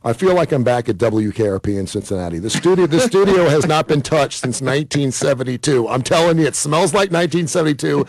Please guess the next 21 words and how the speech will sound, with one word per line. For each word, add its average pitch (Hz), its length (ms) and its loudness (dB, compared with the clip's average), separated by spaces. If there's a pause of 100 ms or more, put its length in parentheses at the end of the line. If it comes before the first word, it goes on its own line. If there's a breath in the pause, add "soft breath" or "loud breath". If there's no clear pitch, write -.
(140 loud breath)
It 170 160 0
feels 220 320 2
like 190 220 2
nineteen 156 400 2
seventy-two. 135 720 -2 (220 loud breath)
It 196 120 2
is 240 240 2
nineteen 170 400 2
seventy-two. 151 540 0
I'm 151 100 0
having 156 280 0
a, 131 40 0
a 123 240 -6
flashback. 156 540 -2
I 117 80 -6
feel 160 140 -2
like 151 180 -4
I'm 113 100 -2
seventeen 143 460 -4
years 143 180 -2
old, 135 120 -2